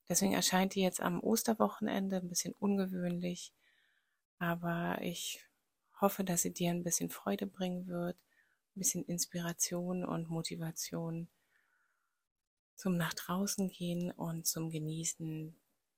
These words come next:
dieser schönen Tage und dieser Frühlingszeit.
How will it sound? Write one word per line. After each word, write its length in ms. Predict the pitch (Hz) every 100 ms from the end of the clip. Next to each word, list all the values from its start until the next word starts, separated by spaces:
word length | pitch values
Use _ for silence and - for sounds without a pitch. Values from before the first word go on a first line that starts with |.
| -
dieser 500 | 165 160 160 165 156
schönen 420 | 156 - 156 156 151
Tage 580 | - 170 202 196 185 -
und 340 | 175 165 165
dieser 240 | 160 160
Frühlingszeit. 1040 | 156 - 160 156 151 151 - - 156 156